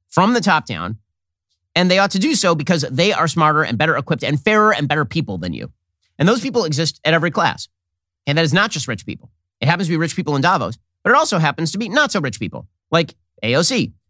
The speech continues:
who believes that because she has a misbegotten degree in economics from Boston University, they should revoke that degree immediately because that sucker apparently you can get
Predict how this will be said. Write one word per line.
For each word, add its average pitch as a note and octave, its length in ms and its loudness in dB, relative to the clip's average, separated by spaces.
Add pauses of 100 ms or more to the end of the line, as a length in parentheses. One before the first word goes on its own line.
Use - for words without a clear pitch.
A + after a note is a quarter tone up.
who G3 80 4
believes F3 320 2
that D#3 100 0
because D#3 340 0 (140)
she F3 200 0
has F3+ 360 2
a A#2+ 200 -2
misbegotten E3 600 0
degree C3+ 320 2
in A#2+ 240 -4
economics D3+ 520 0
from A2+ 160 -2
Boston C#3+ 420 0
University, B2 680 -2 (120)
they A2+ 60 -4
should A2+ 100 -2
revoke B2 280 2
that D#3+ 200 0
degree G2+ 340 -6
immediately G2+ 460 -2
because G#2 180 -2
that C#3 240 -2
sucker C#3 300 -2
apparently A#2 400 -2
you G#2 60 0
can A#2 100 0
get A#2+ 180 -2